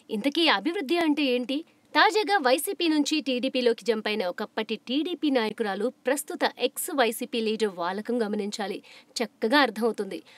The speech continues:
ఆమె ఒకప్పుడు టీడీపీలో ఉండేది. ఏదో ఆషామాషీగా కాదు, పోలిట్ బ్యూరో మెంబర్గా వెలిగిపోయేది. అలా పదేళ్లు పార్టీలో కొనసాగిన ఆమె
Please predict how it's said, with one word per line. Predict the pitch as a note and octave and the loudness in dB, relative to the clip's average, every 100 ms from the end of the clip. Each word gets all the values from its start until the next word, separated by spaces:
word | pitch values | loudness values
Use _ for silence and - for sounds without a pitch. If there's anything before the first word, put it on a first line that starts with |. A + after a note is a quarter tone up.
| - - | -8 2
ఆమె | D4 G4+ | 4 6
ఒకప్పుడు | F#4 D#4 D4 D4+ D4 - | 2 0 -2 0 0 -2
టీడీపీలో | G#3 G#3 B3+ C4 C4 | -6 -4 -2 4 6
ఉండేది. | B3 A3+ A3 G#3+ - _ _ | 6 2 -2 -4 -10 _ _
ఏదో | F#3 G3 B3 F4+ | -12 -6 2 4
ఆషామాషీగా | D4 D#4 E4 D#4 D#4 C#4+ D4 | 4 2 2 2 0 0 2
కాదు, | C4+ B3 - _ _ _ - | 2 2 -4 _ _ _ 4
పోలిట్ | C4+ F#4+ A4 C4 | 6 6 4 2
బ్యూరో | D4+ D4+ | 2 2
మెంబర్గా | C4+ G3+ G#3 A3 A3+ A3+ | 2 0 0 0 2 0
వెలిగిపోయేది. | F#3+ G3 A#3 G#3+ G3 E3 - - - | 0 -6 -4 -4 -4 -6 -12 -20 -4
అలా | C4+ E4 G#4 | 0 2 4
పదేళ్లు | C#4 B3+ D4+ G4+ | 4 4 4 2
పార్టీలో | A4 D4+ D4 D4+ D4 | 2 2 2 0 4
కొనసాగిన | C4 C4 B3+ B3 A#3 | 2 4 2 4 4
ఆమె | G3+ B3+ | 2 2